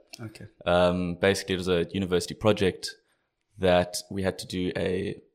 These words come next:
Speaker 2: fake publication. I made the, I made the details, and two years later, it's me just trying to make, uh, an effort to put my shitty content out onto the internet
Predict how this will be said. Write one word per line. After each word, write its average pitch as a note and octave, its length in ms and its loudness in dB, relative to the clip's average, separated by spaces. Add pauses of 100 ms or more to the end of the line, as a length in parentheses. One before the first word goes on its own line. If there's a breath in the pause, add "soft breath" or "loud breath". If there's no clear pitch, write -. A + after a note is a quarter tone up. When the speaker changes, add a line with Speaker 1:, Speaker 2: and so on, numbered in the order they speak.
(280)
Speaker 2:
fake G2 280 -4
publication. F#2 720 -6 (500)
I F#2+ 80 -6
made F2+ 260 -2
the, - 120 -16 (760)
I A#2 80 -2
made A#2 240 2
the A#2+ 60 -4
details, A2+ 840 -2 (760)
and G2 580 4 (880 soft breath)
two - 120 -2
years A2+ 180 2
later, A2 180 6
it's G#2+ 160 2
me A2 200 4
just G#2+ 200 -4
trying A2 120 0
to G#2+ 40 2
make, G2+ 480 -2
uh, - 40 -4
an F#2+ 440 -2
effort G2+ 280 -4
to - 100 -10
put - 200 -4
my F#2+ 240 0 (480)
shitty G2+ 300 -2
content G2 460 -2
out F2+ 200 -2
onto F2 180 -6
the E2 80 -2
internet - 500 -4